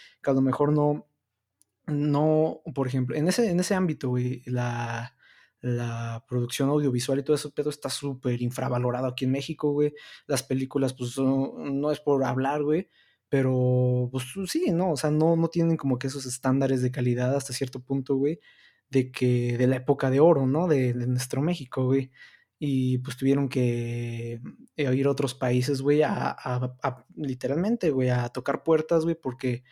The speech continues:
a veces en su país no le dan. Por ejemplo, no me acuerdo en qué Juegos Olímpicos o algo así, güey,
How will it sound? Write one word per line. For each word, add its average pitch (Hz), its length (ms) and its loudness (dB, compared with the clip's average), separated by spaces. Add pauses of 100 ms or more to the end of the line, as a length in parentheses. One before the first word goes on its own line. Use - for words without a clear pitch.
(320)
a 131 100 2
veces 139 280 0
en 135 100 0
su 127 140 -4
país 127 220 2
no 135 100 0
le 135 100 2
dan. 170 220 2
Por 127 120 0
ejemplo, 139 640 2
no 143 80 2
me 156 100 2
acuerdo 151 280 2
en 139 80 -2
qué 135 140 -6
Juegos 151 320 0
Olímpicos 165 840 -4
o 139 40 -2
algo 147 160 2
así, 151 220 -2
güey, 160 240 0